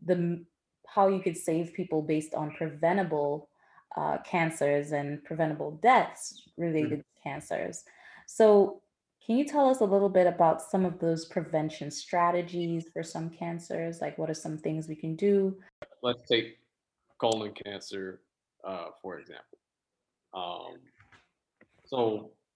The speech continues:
Speaker 2: with colon cancer, there, there has, there's always been this case that, um, if you're eating a diet that's, like, very high in red meat, or
Speaker 1: Mm-hmm.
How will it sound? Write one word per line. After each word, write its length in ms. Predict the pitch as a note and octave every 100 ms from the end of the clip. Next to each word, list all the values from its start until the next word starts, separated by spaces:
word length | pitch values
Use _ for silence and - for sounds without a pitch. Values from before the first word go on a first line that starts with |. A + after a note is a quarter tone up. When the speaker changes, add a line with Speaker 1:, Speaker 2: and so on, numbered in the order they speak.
| -
Speaker 2:
with 200 | B2 A#2+
colon 320 | F#3+ F#3 D3+
cancer, 340 | D3+ C#3 C3 B2
there, 560 | A#2+ B2 A#2+ A#2 A2+ - _ _ _ _ _ A#2+
there 460 | A#2+ B2 A#2+ A#2
has, 640 | - A#2 A2+ A2 - - - _ _ _ _ _ _ _ _
there's 160 | E3 D#3+
always 380 | F3+ F#3+ F3+ C#3+
been 260 | C3 D3+
this 240 | C#3 C3 -
case 540 | - B2 A2+ A2+ - -
that, 400 | F#2+ F#2 F2+ F2 - - - _ _ _ _ _ _
um, 460 | F#2+ F2 E2+ F2 E2+ _ _ _ _ _ _
if 180 | - F#2+
you're 120 | G#2 F#2
eating 400 | A2 A2 G#2 G2+
a 60 |
diet 640 | F#2 F#2+ F#2+ F#2+ G#2+ B2+ - _ _ _ _ _ _
that's, 220 | F#2+ -
like, 160 | F#2 F2 F2
very 340 | G2 G#2 G2+
high 380 | F#2+ - A2 G#2
in 160 | G#2+ G#2+ G#2
red 300 | A2 B2+ C3+
meat, 400 | D#3 C3+ - - _ _ _ _
or 180 | - G2 F#2+
Speaker 1:
Mm-hmm. 20 | F2+